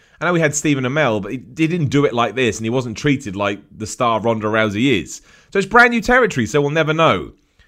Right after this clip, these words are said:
Maybe I'm just more biased towards Becky Lynch. I just, I can see a bigger upside long term in Becky Lynch winning against Ronda Rousey on Sunday than vice versa. Now, really, that could have been enough for this week,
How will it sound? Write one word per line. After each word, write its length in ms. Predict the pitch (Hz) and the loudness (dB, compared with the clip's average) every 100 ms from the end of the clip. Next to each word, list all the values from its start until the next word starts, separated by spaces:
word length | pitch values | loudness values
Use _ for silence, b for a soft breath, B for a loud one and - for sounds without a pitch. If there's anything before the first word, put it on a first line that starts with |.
| b b | b b
Maybe 260 | 170 214 190 | 2 2 4
I'm 140 | 180 | 2
just 140 | 165 135 | 0 0
more 200 | 151 143 | 0 2
biased 400 | 135 123 117 - | 4 4 2 -2
towards 240 | 113 107 | -4 -2
Becky 280 | - 104 104 | -4 -4 -4
Lynch. 320 | 95 85 - | -6 -8 -8
I 100 | 131 | -6
just, 180 | 135 151 | -4 -4
I 100 | 147 | -2
can 140 | 160 | -2
see 160 | 151 170 | 0 0
a 40 | |
bigger 240 | 147 175 175 | 0 2 2
upside 360 | - - 143 | 2 0 0
long 300 | 127 165 165 | 2 0 0
term 540 | 143 92 73 82 110 b b b | -6 -8 -10 -10 -12 b b b
in 160 | 107 104 | -8 -2
Becky 320 | 143 147 147 | -2 0 0
Lynch 320 | 131 127 - | 0 -2 -4
winning 420 | 127 123 120 113 - - | -4 -4 -6 -10 -16 -12
against 300 | 101 120 110 | -6 -6 -4
Ronda 240 | 123 113 | -4 -2
Rousey 320 | 117 113 107 | 0 0 -2
on 80 | 107 | -6
Sunday 400 | 101 139 120 104 | -4 -2 -2 -4
than 200 | 98 95 | -4 -4
vice 280 | 95 95 - | -4 -4 -4
versa. 500 | 98 92 73 - 64 _ _ b b b - | -4 -4 -4 -12 -16 _ _ b b b 4
Now, 160 | 170 | 4
really, 320 | 180 302 262 | 6 4 6
that 220 | 196 247 - | 6 4 4
could 140 | 202 | 2
have 100 | 170 | 4
been 120 | 196 | 4
enough 300 | 170 240 240 | 4 4 2
for 60 | 139 | 0
this 200 | 113 95 | -4 0
week, 360 | 127 185 - | 0 0 -4